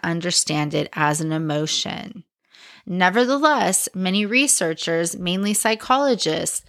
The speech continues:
have established its impulsive and motivational characteristics, which are even similar to those of addictive drug abuse. However, many professionals in the field of psychology and psychiatry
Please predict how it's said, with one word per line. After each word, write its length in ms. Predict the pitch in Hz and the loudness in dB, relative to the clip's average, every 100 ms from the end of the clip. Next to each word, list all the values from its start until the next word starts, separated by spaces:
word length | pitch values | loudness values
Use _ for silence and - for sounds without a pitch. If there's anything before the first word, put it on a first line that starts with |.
| - - | -20 -2
have 260 | 220 269 | 2 2
established 720 | 285 277 - 170 165 180 170 - | 2 0 0 2 2 0 0 -2
its 160 | 165 - | -6 -4
impulsive 760 | 165 156 - 202 202 233 240 208 | -6 -6 -2 0 2 2 2 0
and 240 | 180 170 160 | -2 0 0
motivational 720 | 170 170 175 180 - 208 208 | 0 2 0 0 0 -2 -2
characteristics, 1120 | 208 202 - 226 233 269 - 165 160 - - - - - | 0 0 0 2 2 2 0 2 0 -2 -8 -10 -18 -2
which 240 | 269 269 | 0 4
are 100 | 294 | 2
even 380 | - 285 285 294 | 4 2 4 2
similar 500 | - 294 302 226 185 | 2 2 2 0 0
to 160 | - 180 | 0 0
those 380 | 165 165 170 | 2 2 0
of 160 | - 175 | -2 -2
addictive 680 | 180 156 165 - 180 175 160 - | -2 0 -4 -2 -2 -2 -4 -6
drug 320 | 170 156 156 | 0 0 0
abuse. 680 | 160 160 160 - - - - _ _ _ - - - - | -4 -2 -2 -4 -4 -4 -4 _ _ _ -20 -20 -18 0
However, 840 | 202 - 294 285 196 156 160 185 - | 0 4 4 4 2 2 0 -6 -6
many 280 | 190 233 302 | 0 2 2
professionals 840 | - 330 277 190 - 202 190 190 | 0 0 2 2 2 0 2 0
in 180 | - 185 | 0 -4
the 100 | 170 | -4
field 280 | - 175 175 | -2 -2 0
of 100 | 156 | 0
psychology 1000 | - 156 - 160 196 208 208 254 269 262 - - | 0 -2 0 2 2 2 2 2 2 -4 -10 -10
and 240 | - 294 311 | 0 2 4
psychiatry 1120 | - 294 - 247 262 311 294 - 175 165 175 | 2 2 0 0 2 2 0 0 0 0 -4